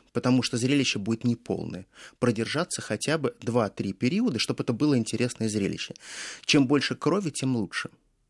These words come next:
Для этого существовали самые интересные технологии. Каким образом брали, сплетали веревку,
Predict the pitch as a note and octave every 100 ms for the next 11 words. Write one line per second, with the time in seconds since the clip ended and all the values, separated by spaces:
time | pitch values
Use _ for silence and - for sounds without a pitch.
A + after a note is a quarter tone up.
0 | _ _ G#2+ A2+ C#3 A#3 C#3 G#2+ A2+ -
1 | A#2+ D3+ - B2+ B2+ B2 G#2+ A2+ A2+ A2
2 | G#2+ - A2 G#2 E2+ - - _ _ -
3 | - D3 - C#3+ C3+ F#2+ F2 F2 E2+ F2
4 | G#2 F#2 - F2+ - F2+ E2 F2 A2+ -
5 | -